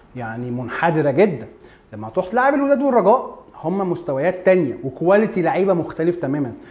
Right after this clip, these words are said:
فأشوف، لا، أنا أنصح الأهلي والزمالك إن أنت تلعب بتوازن. يعني بم-، معنى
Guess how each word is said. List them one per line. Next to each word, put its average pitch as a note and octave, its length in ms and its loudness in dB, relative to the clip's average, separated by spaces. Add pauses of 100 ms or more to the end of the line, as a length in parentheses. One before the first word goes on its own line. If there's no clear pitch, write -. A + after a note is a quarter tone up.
(260)
فأشوف، C4+ 920 2 (480)
لا، G3 200 2 (180)
أنا D3 360 -4 (260)
أنصح G#3 460 2
الأهلي G#3 360 0
والزمالك F3+ 720 0 (100)
إن D#3 140 0
أنت B3 460 -2 (160)
تلعب G#3 460 0
بتوازن. D3 500 -2
يعني C3+ 160 -4
بم-، F3+ 260 2
معنى C3+ 240 0